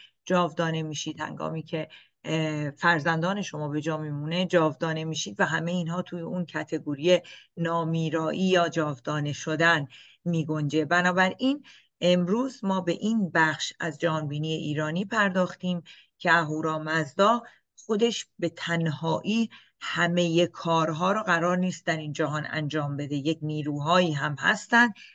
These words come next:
که اینها می‌تونن برای شما تکامل ایجاد بکنن، رشد ایجاد بکنن، آرامش ایجاد بکنن و سازندگی جهان رو، اه، در واقع هنجارهای هستی رو، اه، بگردونن. اه، و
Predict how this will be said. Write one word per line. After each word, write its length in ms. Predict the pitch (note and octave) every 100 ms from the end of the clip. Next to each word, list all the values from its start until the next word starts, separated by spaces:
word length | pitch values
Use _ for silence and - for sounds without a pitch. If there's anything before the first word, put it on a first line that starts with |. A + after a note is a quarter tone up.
| _ _
که 100 | F#3+
اینها 260 | E3 E3
می‌تونن 560 | F3 F3+ - G3+ G#3 G3
برای 280 | E3 D#3+ D#3+
شما 340 | - D#3 D#3+
تکامل 600 | D#3 C#3+ D3 D3+ D3+ F#3
ایجاد 380 | A3 A3+ A3 A3
بکنن، 460 | G#3+ - G3+ G3+ F#3
رشد 320 | E3+ F3+ -
ایجاد 360 | G3+ G#3 G3+ F#3+
بکنن، 440 | G3+ G3+ G3 F#3+ -
آرامش 520 | E3 D#3 D#3 E3+ -
ایجاد 300 | G3 A3 G#3+ A#3
بکنن 480 | A#3 A#3+ A#3 C4 - - - - -
و 120 | G3
سازندگی 960 | F#3 F3+ E3+ E3+ E3+ E3 E3 G3+ C4 B3
جهان 460 | G#3 F3+ F#3+ F#3+
رو، 320 | F3 F#3+ F#3 - _ _ -
اه، 280 | E3+ F3
در 260 | D#3+ E3+ E3+
واقع 280 | D#3+ E3+ F3
هنجارهای 960 | D#3+ D#3+ D3+ D#3+ E3 E3 D3+ F3+ A3+
هستی 580 | A#3+ F#3+ E3+ _ - F3+
رو، 320 | E3 F3+ F3+ - - _
اه، 300 | - E3 D#3+
بگردونن. 1200 | D3 C3+ F3 D#3+ E3 D#3 D3 C#3 D3 D3 - - - - _
اه، 280 | E3+ E3 E3 D3
و 340 | E3+ E3+ E3